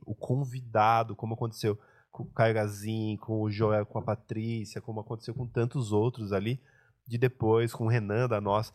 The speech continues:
depois conversar com eles e falar, "Cara, isso é incrível, velho. Mantém isso. Cidade precisa disso." E um espaço aqui que você traz pra gente falar de uma coisa que é filantrópica, que a gente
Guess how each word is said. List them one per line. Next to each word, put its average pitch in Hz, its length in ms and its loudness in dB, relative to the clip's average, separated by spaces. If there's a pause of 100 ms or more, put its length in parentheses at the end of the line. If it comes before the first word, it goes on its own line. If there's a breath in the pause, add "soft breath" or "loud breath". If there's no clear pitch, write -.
(220 loud breath)
depois 120 380 0 (180)
conversar 131 440 0
com - 100 -4
eles 117 160 -2
e 117 100 -4
falar, 113 200 -6
"Cara, 120 320 2 (100)
isso 127 420 -4
é 117 240 2
incrível, 110 800 0
velho. 78 200 -8 (280)
Mantém 120 640 2
isso. - 300 -12 (260)
Cidade 113 440 2
precisa 117 520 -6
disso." 95 400 -10 (400 soft breath)
E 117 680 -2
um 120 80 -2
espaço 123 560 0
aqui - 180 -6
que - 80 -12
você 107 220 -6
traz 98 260 -2
pra 101 140 -2
gente 95 240 -6
falar 98 420 2 (800)
de - 60 0
uma 92 80 0
coisa 98 160 -2
que 110 60 -2
é - 20 2
filantrópica, 107 680 -2
que - 100 -18
a 95 40 -6
gente 98 360 -8